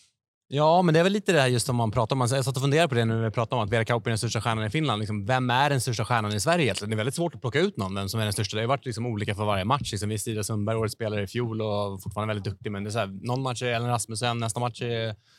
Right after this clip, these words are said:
ja, eh, Moa Gustafsson, det är Sofia Joelsson, Emelie Wibron. Det finns otroligt många. Så det är på något sätt det som man har fått med sig, just att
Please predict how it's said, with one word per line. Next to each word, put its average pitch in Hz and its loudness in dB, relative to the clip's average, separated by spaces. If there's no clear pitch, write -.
ja, 117 0
eh, 113 -2
Moa 120 2
Gustafsson, 120 0
det 120 0
är 110 -2
Sofia 117 -6
Joelsson, 120 0
Emelie 113 0
Wibron. 120 0
Det 110 0
finns 123 -2
otroligt 127 0
många. 135 0
Så 120 -2
det 120 -2
är 123 -6
på 131 -6
något 143 0
sätt 135 -2
det 151 2
som 123 -4
man 120 0
har 110 0
fått 104 -6
med 110 -4
sig, 107 -2
just 101 -4
att 104 -6